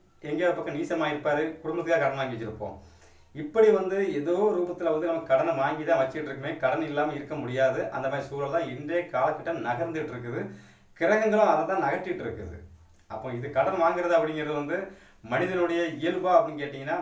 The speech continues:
மனிதனுடைய இயல்பு அப்படிங்கிறது ஒரு பக்கம் இருந்தாலும் தேவைகள் அதிகமா இருக்குது.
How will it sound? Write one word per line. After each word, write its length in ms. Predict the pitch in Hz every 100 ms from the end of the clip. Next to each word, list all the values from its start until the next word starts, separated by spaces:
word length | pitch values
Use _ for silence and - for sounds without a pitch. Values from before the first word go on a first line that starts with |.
| 117
மனிதனுடைய 380 | 117 160 165 156 123
இயல்பு 340 | 170 185 196 190
அப்படிங்கிறது 380 | 135 156 156 143
ஒரு 100 | 135 151
பக்கம் 240 | 147 135
இருந்தாலும் 420 | 131 120 135 - - - - _ _
தேவைகள் 500 | 147 190 220 202 202 -
அதிகமா 300 | - 151 147 -
இருக்குது. 360 | - - 95